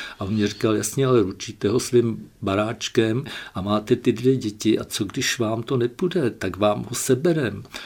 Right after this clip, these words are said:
A já jsem říkal: „Pane, že jasně, ale já prostě věřím, že to půjde.“ A on řekl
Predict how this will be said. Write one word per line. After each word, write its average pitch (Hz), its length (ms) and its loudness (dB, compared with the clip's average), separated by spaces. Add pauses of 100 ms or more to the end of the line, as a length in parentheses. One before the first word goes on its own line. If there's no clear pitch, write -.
(120)
A 107 60 -6
já 104 80 -2
jsem 107 180 -4
říkal: 104 200 -2
„Pane, 107 340 0
že 104 340 4 (420)
jasně, 117 680 0 (360)
ale 104 180 0
já 104 260 2
prostě 110 640 2 (180)
věřím, 113 720 2 (160)
že 101 140 -2
to 123 120 0
půjde.“ 104 340 -2 (680)
A 92 120 -2
on 98 120 -4
řekl - 240 -10